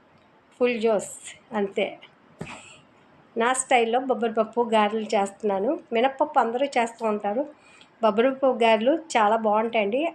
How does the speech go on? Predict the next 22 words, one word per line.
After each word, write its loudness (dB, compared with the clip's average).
అవి -2
కరకరలాడుతుంటే -2
బొబ్బరి -2
పప్పు -4
గారెలు -2
సూపర్ -2
అంటే 0
సూపర్. -6
ఒకసారి 2
ఇలా 2
ట్రై 0
చేయండి. 0
ఓకేనా 0
ఫ్రెండ్స్? -2
ఫ్రెండ్స్, -8
ఈరోజు 6
నేను 4
బొబ్బరి 2
గారెలు 4
వేస్తున్నానండి. 4
నా 4
స్టైలు, 2